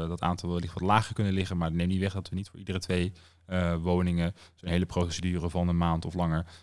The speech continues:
eh, moeten hebben in de gemeenteraad. Laat staan wat er aan de voorkant komt. Ehm, maar je vraag was ook even van, hoe, hoe zorg je ervoor dat je dat in die samenhang overstijgend met elkaar kunt oplossen?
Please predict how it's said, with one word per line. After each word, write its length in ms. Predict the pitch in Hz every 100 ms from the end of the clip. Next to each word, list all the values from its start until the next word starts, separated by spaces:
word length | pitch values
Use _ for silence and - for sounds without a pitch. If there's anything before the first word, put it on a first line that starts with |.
| _
eh, 200 | 82 82
moeten 280 | 82 87 80
hebben 220 | 82 80
in 60 | 87
de 60 |
gemeenteraad. 640 | 101 123 120 90 67 92 -
Laat 160 | 85
staan 200 | - 92
wat 140 | 92 -
er 60 |
aan 60 | 92
de 60 | 101
voorkant 380 | 107 87 73
komt. 280 | - 98 139 - - 143 -
Ehm, 600 | 90 92 90 87 87 85 -
maar 140 | 95
je 60 | 92
vraag 240 | 95 -
was 120 | 90
ook 140 | 92 95
even 180 | 92
van, 100 | 92
hoe, 160 | 90 101 - - _
hoe 100 | -
zorg 160 | 110 -
je 60 |
ervoor 380 | 101 101 95 104
dat 120 | 104
je 60 | 101
dat 140 | 101
in 120 | 104
die 80 | 101
samenhang 560 | - 113 113 104 107 -
overstijgend 600 | 113 107 - 113 120 101
met 100 | 95
elkaar 300 | 87 90 80
kunt 200 | 92 -
oplossen? 520 | 135 - 143 - 175